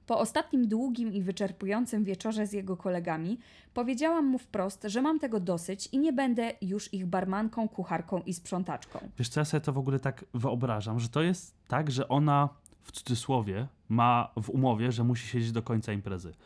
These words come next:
Speaker 2: Czyli dopóki mąż siedzi z ostatnim Krzysiem i łoją ostatniego żuberka,
Speaker 1: Mhm.
Speaker 2: to tak długo ona musi siedzieć na krzesełku i czekać, aż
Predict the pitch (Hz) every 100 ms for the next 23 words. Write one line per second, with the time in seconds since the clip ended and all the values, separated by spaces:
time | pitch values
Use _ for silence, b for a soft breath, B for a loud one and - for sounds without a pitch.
0 | B B B - 127 127 147 - 139 143
1 | 156 151 151 135 135 127 123 143 - 139
2 | 123 - 147 139 113 110 107 127 135 131
3 | 131 123 139 151 135 127 127 117 104 113
4 | 165 - 208 196 220 - - 127 151 143
5 | 131 135 135 123 120 131 120 120 123 117
6 | 151 165 131 123 123 123 120 - - 139
7 | 123 117 - 127 117 120 120 123 117 113